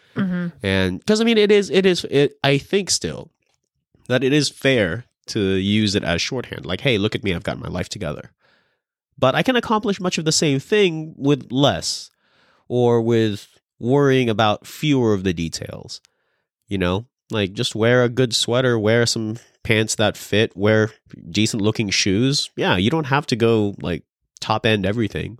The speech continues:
Speaker 2: which is cool. You know, but a, a lot of that, um, obsession with the details really, like, took up a lot of my time in, uh, yeah, a decade-ish ago. Now it's just whatever's clean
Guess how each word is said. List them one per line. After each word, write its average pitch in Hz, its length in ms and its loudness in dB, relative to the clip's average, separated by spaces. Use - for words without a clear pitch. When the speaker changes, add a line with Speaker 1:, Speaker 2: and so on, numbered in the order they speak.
Speaker 2:
which 147 140 -8
is 160 100 -4
cool. 156 320 -6
You 95 60 -4
know, 95 100 0
but 104 160 2
a, 117 220 4
a 113 40 4
lot 135 200 4
of 143 100 4
that, 104 60 -4
um, 90 800 -2
obsession 92 680 0
with 85 120 0
the 90 80 0
details 82 800 -2
really, 90 380 2
like, 78 180 -4
took - 180 -4
up 85 100 -6
a 78 40 -6
lot 85 120 0
of 80 60 -4
my 80 100 -2
time 85 320 -2
in, 78 380 -8
uh, 85 240 -6
yeah, 123 240 0
a 85 60 2
decade-ish - 480 -2
ago. 78 380 -6
Now 139 220 2
it's 107 180 0
just - 160 -4
whatever's 123 240 -2
clean 95 420 -2